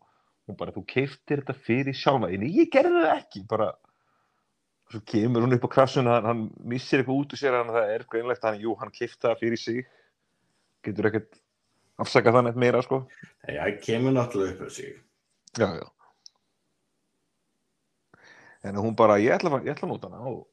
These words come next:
Speaker 1: svo fer hún á keilustaðinn og ba-, já, Barney's Bowl-orama og ég get sagt þér að þetta á-, þetta átti að vera Barney, Barney átti að eiga hana stað, sko.
Speaker 2: Já.
Speaker 1: Upprunalega.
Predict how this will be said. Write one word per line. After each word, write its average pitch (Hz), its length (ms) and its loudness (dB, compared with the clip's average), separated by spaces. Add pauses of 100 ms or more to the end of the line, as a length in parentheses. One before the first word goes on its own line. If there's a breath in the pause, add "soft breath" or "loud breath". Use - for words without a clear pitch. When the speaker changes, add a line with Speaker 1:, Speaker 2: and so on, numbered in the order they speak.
Speaker 1:
svo 120 100 -8
fer 135 240 6
hún 131 100 2
á 113 80 0
keilustaðinn 98 600 0
og 101 180 -4 (1600)
ba-, 104 180 6
já, 98 100 -4 (180)
Barney's 139 520 2 (200)
Bowl-orama 120 600 0
og 85 60 -12
ég 85 120 -12
get 107 120 -14
sagt 113 200 -4
þér 107 140 -2
að 92 120 -4 (160)
þetta 110 220 -2
á-, 127 200 -2
þetta 110 200 0
átti 135 200 -2
að 139 80 2
vera 117 120 6 (120)
Barney, 131 600 0 (1500)
Barney 147 300 0
átti 143 180 -2
að 131 40 -2
eiga 151 160 0
hana 107 80 -2
stað, - 240 -4
sko. - 220 -20 (540)
Speaker 2:
Já. 95 260 -2 (1000)
Speaker 1:
Upprunalega. 101 560 -10